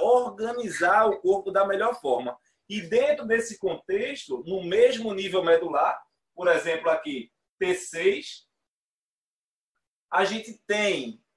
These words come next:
músculos através do miótomo, a gente tem vasos, pele, osso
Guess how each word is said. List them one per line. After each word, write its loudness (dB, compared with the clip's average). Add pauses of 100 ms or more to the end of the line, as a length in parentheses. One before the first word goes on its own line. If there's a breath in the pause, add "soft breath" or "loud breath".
(100)
músculos -2 (880)
através 0
do -4
miótomo, -2 (1700)
a 2
gente -4
tem 0
vasos, 0 (1700)
pele, 2 (1700)
osso 2